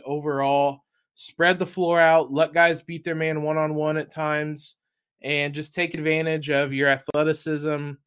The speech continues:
your skill, and just make it look more modern. And com-, maybe it's because we're comparing it to what we saw last season, which was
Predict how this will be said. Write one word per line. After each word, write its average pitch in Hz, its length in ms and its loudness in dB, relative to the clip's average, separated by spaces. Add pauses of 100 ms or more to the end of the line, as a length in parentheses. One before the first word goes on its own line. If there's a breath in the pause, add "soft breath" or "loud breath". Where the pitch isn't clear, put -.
(280)
your 131 140 -4
skill, 156 760 0
and 151 120 -4
just 147 200 -8
make 151 340 -4
it 175 120 0
look 160 220 -2
more 160 160 -2
modern. 139 520 2
And 123 140 -12
com-, 131 200 -12 (480)
maybe 185 220 4
it's 208 160 0 (360)
because 175 400 -2
we're 175 120 -4
comparing 170 560 -2
it 170 100 -6
to 165 100 -12
what 165 160 -2
we 151 80 -4
saw 147 200 -2
last 135 340 2
season, 180 340 -6
which 151 200 -4
was 139 320 -8